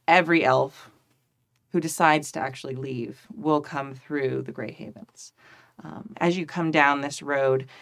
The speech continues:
it stops being kind of like the well-worn, you know, country road with, uh, you know, dirt, but it's, like, well-packed. It's very nice. And then slowly it becomes, um,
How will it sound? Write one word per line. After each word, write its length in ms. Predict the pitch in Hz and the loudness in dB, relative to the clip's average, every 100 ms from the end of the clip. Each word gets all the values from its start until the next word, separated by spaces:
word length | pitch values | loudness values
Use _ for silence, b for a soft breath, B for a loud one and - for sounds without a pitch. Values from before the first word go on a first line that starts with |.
| B | B
it 180 | - 175 | 2 2
stops 320 | - 190 190 | 4 4 4
being 240 | 185 165 160 | 2 2 2
kind 180 | 165 156 | 0 0
of 100 | 156 | 2
like 280 | 147 139 - | 2 0 -2
the 360 | 143 135 139 151 b b _ _ - | 0 0 -2 -6 b b _ _ -8
well-worn, 1200 | 233 277 269 202 185 185 185 180 180 175 175 160 b b b | 4 8 8 6 4 6 8 8 6 4 2 -2 b b b
you 120 | - 170 | -2 2
know, 240 | 160 156 - | 4 2 -4
country 380 | 190 185 185 | -4 -2 -2
road 600 | 165 160 156 151 151 151 151 | 2 6 6 6 6 4 0
with, 180 | 156 147 - | -4 -6 -6
uh, 240 | 147 143 143 214 | -4 -4 -6 -8
you 120 | 180 | -4
know, 100 | 175 | -4
dirt, 320 | 156 170 165 - | 2 2 2 0
but 100 | 147 | -4
it's, 100 | - | -2
like, 120 | 151 | 2
well-packed. 600 | 156 156 - 143 143 147 | 2 2 0 2 2 0
It's 120 | 196 | -8
very 160 | - 294 | -2 2
nice. 360 | 214 185 175 - B B B | 4 4 2 -8 B B B
And 160 | 180 | 2
then 120 | 196 208 | 4 4
slowly 580 | - 226 220 214 202 | 2 4 6 6 6
it 80 | 165 | 4
becomes, 600 | 175 - 165 151 151 147 - B B _ | 0 0 2 4 0 -4 -12 B B _
um, 480 | 165 147 135 69 71 | -6 -4 -4 -8 -10